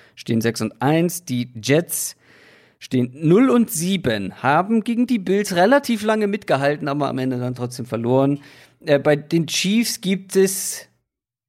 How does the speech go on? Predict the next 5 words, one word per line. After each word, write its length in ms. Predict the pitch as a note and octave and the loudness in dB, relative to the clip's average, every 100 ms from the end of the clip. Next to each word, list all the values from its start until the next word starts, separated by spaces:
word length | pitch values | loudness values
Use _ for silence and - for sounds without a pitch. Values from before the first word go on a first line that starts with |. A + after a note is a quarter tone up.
| - | -8
grundsätzlich 840 | A#2 C3 G#3+ G#3+ G#3 E3+ D#3+ D3+ | 2 4 4 4 2 0 -6 -2
ja 240 | B2+ B2 A2+ | 2 2 2
wenig 440 | B2 D#3 F3+ - | 2 2 0 -6
zu 120 | - | -6
meckern. 480 | E3 D#3 D#3 F#3+ G#3 | -2 0 0 0 -2